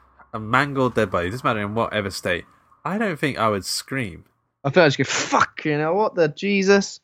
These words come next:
Speaker 1: I feel, I think I would just go completely silent and
Speaker 2: And I
Speaker 1: just
Speaker 2: go,
Speaker 1: sort
Speaker 2: "Are you,
Speaker 1: of kind of
Speaker 2: are you all right?"
Speaker 1: Yeah, <laughs> yeah. Just kind of take it in. Like, I don't think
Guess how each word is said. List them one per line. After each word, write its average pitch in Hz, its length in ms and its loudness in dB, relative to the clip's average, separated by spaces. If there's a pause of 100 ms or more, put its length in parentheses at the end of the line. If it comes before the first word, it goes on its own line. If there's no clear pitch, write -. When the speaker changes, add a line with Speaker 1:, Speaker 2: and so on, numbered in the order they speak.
Speaker 1:
I 156 100 8
feel, 170 380 4
I 135 60 2
think 160 160 2
I 143 40 8
would 127 80 6
just 120 140 -4
go 123 100 6
completely 131 360 -2
silent 101 500 -2 (360)
and 107 180 0
Speaker 2:
And 143 80 4
I 135 40 8
Speaker 1:
just - 160 4
Speaker 2:
go, 135 80 6
Speaker 1:
sort 117 80 8
Speaker 2:
"Are 117 40 10
you, 117 60 8
Speaker 1:
of - 140 -12 (240)
kind 127 160 2
of 120 160 6
Speaker 2:
are - 40 10
you 392 100 10
all 415 100 8
right?" 440 360 8 (180)
Speaker 1:
Yeah, 147 300 2
<laughs> - 60 -20
yeah. 117 220 0 (560)
Just 156 140 -2
kind 170 160 4
of 156 80 0
take 170 240 2
it 120 80 0
in. 147 320 -2
Like, 110 180 -2
I 127 80 0
don't 151 260 -4
think - 480 -6